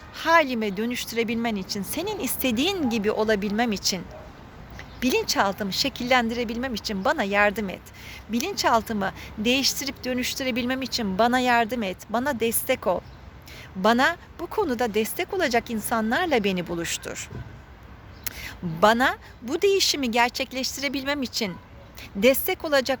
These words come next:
olaylarla beni karşılaştır Rabbim. Bilinçaltımı kolaylıkla ve sağlıkla en hayırlı şekilde değiştirebilmeye ve dönüştürebilmeye niyet ediyorum.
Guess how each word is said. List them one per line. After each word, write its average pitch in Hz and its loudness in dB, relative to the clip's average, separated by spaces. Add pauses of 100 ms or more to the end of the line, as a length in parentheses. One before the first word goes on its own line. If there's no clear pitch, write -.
olaylarla 285 2
beni 214 0
karşılaştır 180 -2
Rabbim. 165 -2 (920)
Bilinçaltımı 220 2 (320)
kolaylıkla 247 4
ve 226 0
sağlıkla 175 -2 (140)
en 440 0
hayırlı 214 2
şekilde 175 -2 (380)
değiştirebilmeye 196 0
ve 233 0
dönüştürebilmeye 180 -2
niyet 170 -6
ediyorum. 165 -6